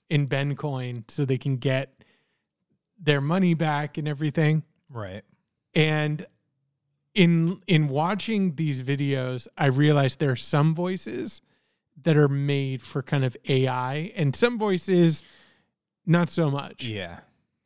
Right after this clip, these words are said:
Speaker 1: Ben Shapiro is ear-, like, I've never heard a bad A I Ben Shapiro.
Speaker 2: Right.
Speaker 1: His voice is, like, born out of
Speaker 2: Mm-hmm.
Speaker 1: his voice started as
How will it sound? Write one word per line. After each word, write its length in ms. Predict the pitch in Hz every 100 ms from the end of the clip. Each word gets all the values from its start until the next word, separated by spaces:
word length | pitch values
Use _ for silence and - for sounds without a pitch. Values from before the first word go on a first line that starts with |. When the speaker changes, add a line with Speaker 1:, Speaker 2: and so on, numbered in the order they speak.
| - _ _ _ _ _ _ _ 151 -
Speaker 1:
Ben 260 | 170 208 240
Shapiro 920 | - 247 - 175 165 202 220 226 226 - _ -
is 460 | 175 160 131 - _ _ _ _ _
ear-, 300 | 208 214 226
like, 180 | 196 196 -
I've 260 | 170 156
never 440 | 160 175 190 190 160
heard 200 | 185 156
a 60 |
bad 560 | 127 - 135 139 143 -
A 200 | 147 139
I 500 | 131 131 127 127 135 -
Ben 160 | 143 135
Shapiro. 560 | - - - - - _ _ _ _ _ _ _
Speaker 2:
Right. 340 | 123 117 95 - _
Speaker 1:
His 280 | - 226 208
voice 600 | 165 170 202 233 214 - -
is, 280 | 214 175 175
like, 240 | 170 139 - _ _ _ _ _ 147 -
born 540 | 202 233 180 135 131 -
out 240 | 151 143
of 340 | 135 127 123 127
Speaker 2:
Mm-hmm. 420 | 127 113 95 90 87 _ _ _ _ _ _ _ _ _ _ -
Speaker 1:
his 300 | 185 240 202
voice 280 | 247 226
started 600 | - - - 190 247 185 139
as 180 | 127